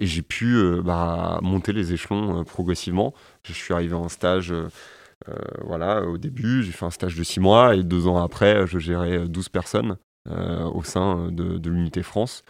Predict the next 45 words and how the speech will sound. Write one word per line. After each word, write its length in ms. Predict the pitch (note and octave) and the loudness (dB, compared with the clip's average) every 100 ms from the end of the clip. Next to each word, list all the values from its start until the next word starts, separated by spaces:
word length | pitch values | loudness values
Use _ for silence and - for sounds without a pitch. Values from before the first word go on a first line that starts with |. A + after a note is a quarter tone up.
| - - | -18 -8
Et 80 | |
on 120 | E2 E2 | -4 -4
était, 260 | F2+ F#2 | -2 0
euh, 180 | F#2 F2 | 0 0
l'un 180 | F2 F2 | -2 -2
des 120 | E2+ | -4
pays, 360 | D#2 F2 F#2+ G2+ | -2 -2 0 0
euh, 120 | E2 | 0
qui 180 | D#2+ E2 | -4 -6
générait, 400 | E2 E2+ E2+ F#2 | -2 0 2 2
euh, 160 | F2 E2+ - - - - - | 0 -4 -10 -18 -18 -20 -8
le, 200 | E2+ E2+ | -2 0
le 140 | F2+ | 2
plus 140 | E2+ A2+ | 2 4
gros 160 | G2+ | 6
chiffre 240 | G#2+ - F#2+ | 4 2 2
d'affaires, 400 | F#2+ - A2+ F#2 F2 _ _ - | 2 2 0 0 -8 _ _ -4
euh, 480 | F2 E2+ F2 E2+ E2+ | -2 0 -2 -2 -4
de, 160 | E2 | 0
euh, 540 | F2 E2+ E2+ E2+ E2 D#2+ D#2 | 2 2 0 -4 -4 -4 -6
bah, 180 | E2+ F2 | -6 -6
de, 220 | E2 E2+ | -4 -6
de, 220 | E2 E2 E2 | -4 -6 -6
de 180 | D#2+ | -6
tous 160 | E2 - | -8 -4
les 140 | F2 E2 | -4 -4
autres 120 | - | -2
pays. 200 | G2 G#2 | 0 0
Donc, 240 | E2 D#2+ | -4 -4
euh, 160 | E2+ E2+ - - - _ | -6 -6 -10 -20 -20 _
donc 100 | F2+ | 2
ça, 100 | A#2+ | 4
c'est 140 | A2 F#2+ | 4 0
super 320 | - F#2+ F#2 | -2 2 4
intéressant, 560 | F2+ F#2 F2+ - A#2 | 4 2 0 6 6
surtout, 420 | A#2+ - - A2+ G2 | 6 -2 -2 2 4
euh, 100 | E2+ | 2
bah, 200 | E2+ E2+ | 0 2
voilà, 300 | F2 G#2+ G2 | 4 6 6
d'être 180 | F2+ F2 | 2 0
dans 220 | F2+ F2 | 2 2
un 100 | F2 | 0
écosystème 640 | F2 G#2 - G2 A2+ A#2 | 0 0 -2 2 4 6
où, 180 | F#2 F2+ | 6 4
euh, 100 | F#2 | 2